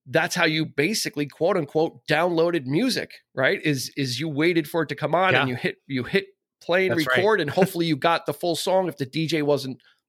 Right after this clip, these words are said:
Speaker 1: talking up into it. Uh, that, that's how you did it. And, and there was a lot of, I was recording a lot of Blondie stuff at the time.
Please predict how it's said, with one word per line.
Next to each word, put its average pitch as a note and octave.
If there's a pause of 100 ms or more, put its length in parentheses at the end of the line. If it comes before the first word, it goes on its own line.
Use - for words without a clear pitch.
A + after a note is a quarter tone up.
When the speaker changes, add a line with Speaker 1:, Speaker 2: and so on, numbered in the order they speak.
(100)
Speaker 1:
talking E3
up D#3+
into E3
it. G3 (720)
Uh, - (120)
that, D3+
that's D#3+
how F3+
you D#3+
did G#3
it. -
And, C#3
and C#3+
there C#3+
was D3
a D3
lot C#3+
of, D3
I -
was C#3
recording D#3
a B2+
lot C#3
of C#3+
Blondie C#3+
stuff -
at -
the -
time. -